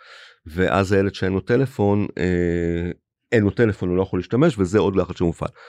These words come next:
אז אם תהיה, אה, אכיפה של חוזר מנכ״ל, ויחליטו שאין כזה דבר, אז אני מניח שיהיה אפשר יותר בקלות ליישם את זה. יש היום בתי ספר, גם, גם חטיבות וגם תיכוניים, כל זה איים של תקווה,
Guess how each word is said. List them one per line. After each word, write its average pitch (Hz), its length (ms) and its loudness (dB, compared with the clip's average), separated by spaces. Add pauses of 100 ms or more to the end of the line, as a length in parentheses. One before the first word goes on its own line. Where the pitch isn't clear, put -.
(260)
אז 90 260 -4
אם 104 200 2
תהיה, 123 400 2 (240)
אה, 92 280 0
אכיפה - 480 -2 (960)
של 85 360 -4
חוזר 87 360 -2
מנכ״ל, 82 520 -4
ויחליטו 92 500 -6
שאין 123 420 -2
כזה 85 260 -6
דבר, 80 380 -8 (640)
אז 90 320 -4
אני 92 140 0
מניח 92 220 0
שיהיה 90 200 -2
אפשר 90 200 -6
יותר 85 220 -4
בקלות 82 460 -6
ליישם 117 320 -2
את 175 80 -4
זה. 320 180 -4
יש - 260 0
היום 277 160 0
בתי 110 220 -2
ספר, 90 360 -4
גם, 98 240 0 (120)
גם 101 200 0
חטיבות 98 460 -6
וגם 90 220 -4
תיכוניים, 85 560 -6 (300)
כל 107 220 -6
זה 98 120 0
איים 101 280 0
של 104 180 -6
תקווה, 92 360 -4